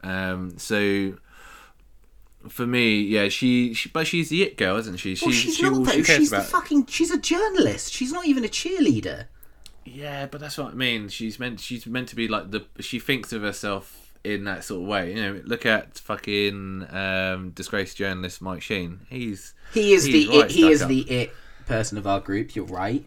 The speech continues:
Speaker 1: He
Speaker 2: Yeah.
Speaker 1: is right. Yeah, he, he's, he's so stuck up. He,
Speaker 2: <laughs>
Speaker 1: he thinks the sun, sun shines out of his arsehole.
Speaker 2: But,
Speaker 1: What,
Speaker 2: but
Speaker 1: because you write for the Daily Mail? Fucking all right.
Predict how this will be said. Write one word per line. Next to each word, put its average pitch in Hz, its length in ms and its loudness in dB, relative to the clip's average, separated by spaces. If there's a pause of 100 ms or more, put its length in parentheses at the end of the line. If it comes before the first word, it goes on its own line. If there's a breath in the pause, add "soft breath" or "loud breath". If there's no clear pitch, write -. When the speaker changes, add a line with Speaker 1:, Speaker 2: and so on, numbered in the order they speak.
(120)
Speaker 1:
He 113 120 -4
Speaker 2:
Yeah. 101 140 0
Speaker 1:
is 101 260 0
right. 92 200 -6 (120)
Yeah, 101 200 -4
he, 120 260 -2
he's, 147 340 -2
he's 151 220 -6
so 170 220 -2
stuck - 380 -8
up. 98 200 -8
He, 120 80 -4
Speaker 2:
<laughs> - 0 -
Speaker 1:
he 131 80 -2
thinks - 800 0
the 156 180 -16
sun, 139 320 -8 (140)
sun 156 220 -8
shines 139 260 -4
out 135 100 0
of 123 60 -2
his 123 100 -6
arsehole. 117 320 -2
Speaker 2:
But, - 180 2
Speaker 1:
What, - 60 -12
Speaker 2:
but 113 180 0
Speaker 1:
because 113 280 -2
you 120 100 2
write 123 120 2
for 120 80 -2
the 107 40 -8
Daily 123 280 0
Mail? 151 280 -4
Fucking 87 880 -14
all 90 60 -6
right. 82 180 -8